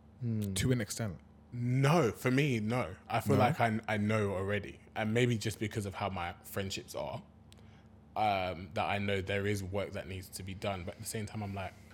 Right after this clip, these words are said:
Speaker 3: <sighs> I got other stuff to deal with.
Speaker 2: Right.
Speaker 3: <laughs> And
Speaker 1: Yeah.
Speaker 3: not to play victim, but I'm like, th-, there is other stuff to do. But I know there is work that I can do in my friendships, and I am doing the best that I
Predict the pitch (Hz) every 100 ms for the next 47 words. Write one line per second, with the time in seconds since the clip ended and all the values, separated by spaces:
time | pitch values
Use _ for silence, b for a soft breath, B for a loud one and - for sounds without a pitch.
0 | B B B B - - - B B B
1 | - - - - - 120 143 160 98 -
2 | 107 104 87 85 - - - 110 104 185
3 | 151 196 120 147 190 160 160 160 139 -
4 | 156 127 113 143 143 127 - B B B
5 | - - 117 - 120 120 127 123 120 113
6 | - 107 - 123 107 110 - 107 107 110
7 | 107 104 95 92 - 95 95 95 92 110
8 | 101 98 - 98 78 - 92 - 110 95
9 | - - - - 98 87 76 - B B
10 | B B B B - - - 101 95 95
11 | 87 - 101 101 95 - 113 107 104 95
12 | 95 98 95 - 92 - 90